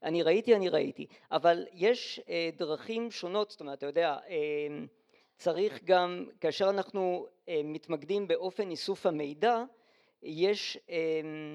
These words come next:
יש כל מיני, צריך גם לשים לב לאופנים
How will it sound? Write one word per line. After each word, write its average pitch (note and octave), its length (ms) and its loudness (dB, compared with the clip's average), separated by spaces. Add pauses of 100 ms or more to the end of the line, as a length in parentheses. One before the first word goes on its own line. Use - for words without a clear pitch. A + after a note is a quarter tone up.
(1120)
יש F3+ 340 -2
כל G#3 200 4
מיני, G3+ 220 0
צריך F#3+ 300 -6
גם F#3 140 6
לשים A#3 440 -2
לב G#3+ 540 4
לאופנים G3+ 1000 0